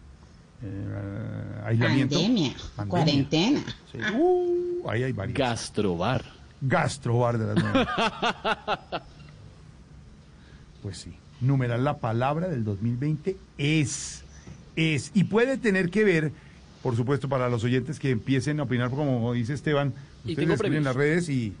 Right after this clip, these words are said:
Speaker 3: Tengo
Speaker 1: y nosotros
Speaker 3: detallitos,
Speaker 1: leemos,
Speaker 3: digo.
Speaker 1: ¿cierto?
Speaker 3: Sí, tengo un deta-, no un premio, sino un detallito,
Speaker 1: Ah,
Speaker 3: detallitos.
Speaker 1: detallitos, detallitos para
Speaker 3: Sí,
Speaker 1: los
Speaker 3: porque
Speaker 1: oyentes.
Speaker 3: no es como que se los ganan, no. Detallitos.
Speaker 1: Detallitos.
Speaker 3: A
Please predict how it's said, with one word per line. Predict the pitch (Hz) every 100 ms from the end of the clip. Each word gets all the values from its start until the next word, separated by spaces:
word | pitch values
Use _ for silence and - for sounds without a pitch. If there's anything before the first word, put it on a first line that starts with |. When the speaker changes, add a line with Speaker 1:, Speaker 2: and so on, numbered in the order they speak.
| -
Speaker 3:
Tengo | 170 160 180
Speaker 1:
y |
nosotros | 170 147
Speaker 3:
detallitos, | 151 160
Speaker 1:
leemos, | 147 90
Speaker 3:
digo. | 92 73 - -
Speaker 1:
¿cierto? | 131 135
Speaker 3:
Sí, | -
tengo | - 180 214 214
un |
deta-, | 202 165 147
no | 160
un | 156
premio, | 156 143
sino | 135 127
un | 113
detallito, | 143 123 123 117
Speaker 1:
Ah, | 82
Speaker 3:
detallitos. | 117 127 131 156 143
Speaker 1:
detallitos, | 104
detallitos | 127 127 170 202 196
para | 160 127
Speaker 3:
Sí, | 185
Speaker 1:
los | 175
Speaker 3:
porque | 139 127
Speaker 1:
oyentes. | 131 135
Speaker 3:
no |
es | 143 131
como | - 160
que | 131
se | 107
los | 98 95
ganan, | 160 226 135
no. | 120 90 - - - - - -
Detallitos. | 202 285 381 - - -
Speaker 1:
Detallitos. | 107 110 107 -
Speaker 3:
A | 123 117 117 113